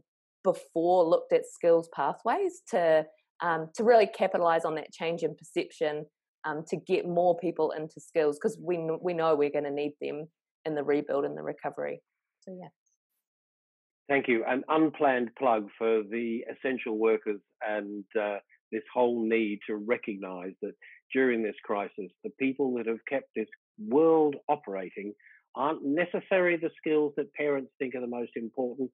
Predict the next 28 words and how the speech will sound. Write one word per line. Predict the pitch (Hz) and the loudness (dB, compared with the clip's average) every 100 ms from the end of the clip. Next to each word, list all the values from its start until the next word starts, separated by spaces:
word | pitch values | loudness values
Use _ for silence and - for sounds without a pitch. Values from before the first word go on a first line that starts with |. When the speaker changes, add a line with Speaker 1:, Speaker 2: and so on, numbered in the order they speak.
| _ _ _ | _ _ _
Speaker 2:
We've | 127 127 | -2 0
really | 135 143 131 - | 4 4 4 0
found | 135 120 107 | -2 -2 -2
what's | 110 - | -4 -4
essential | 107 123 110 - 92 | -6 -4 -4 -6 -12
now. | 90 87 87 - | -12 -14 -12 -2
So, | 113 110 - - - - | 0 0 -4 -20 -10 0
um, | 131 135 147 | 2 2 2
let | 254 | 4
me, | 240 | 6
I'm | 196 196 | 4 4
gonna | 277 226 - | 0 -2 -2
come | 190 185 - | 0 0 0
to | |
you | 170 156 | 2 4
in, | 151 143 143 139 | 4 2 0 -2
uh, | 139 135 | -4 -2
in, | 135 135 139 | -4 -4 -2
in | 143 | -2
a | 131 | -2
particular | 147 - 160 139 131 | -4 -6 -8 -4 0
order, | 127 98 | 0 0
if | 104 - | -6 -2
I | 113 | -2
may. | 117 113 95 - - - - _ | 0 -4 -6 -10 -20 -20 -20 _
Um, | 139 143 139 - | 2 2 2 0
so, | - 165 156 151 139 | 4 6 4 0 -4
Mark, | 180 180 135 | 2 4 2